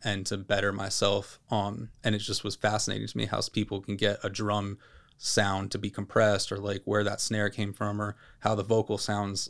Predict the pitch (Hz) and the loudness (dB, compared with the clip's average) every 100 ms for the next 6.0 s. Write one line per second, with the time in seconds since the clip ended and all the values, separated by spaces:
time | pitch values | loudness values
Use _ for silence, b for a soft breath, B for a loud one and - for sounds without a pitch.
0 | - - 98 101 107 98 - 101 110 - | -6 0 0 0 0 0 -2 -2 -2 -2
1 | - 101 98 - - 120 - - 104 98 | -2 -2 -2 -6 0 0 2 -2 -2 -2
2 | - 101 95 107 101 101 104 98 98 101 | -2 -4 0 4 4 4 -2 -4 -4 -6
3 | 104 107 107 101 104 104 107 101 107 104 | -2 2 2 0 -4 -4 -2 -2 -2 -4
4 | 98 - b b b 101 104 107 98 104 | -4 -8 b b b 0 2 2 0 -2
5 | - 104 101 98 98 113 110 101 101 101 | -2 -2 -2 -4 0 2 2 2 -2 -6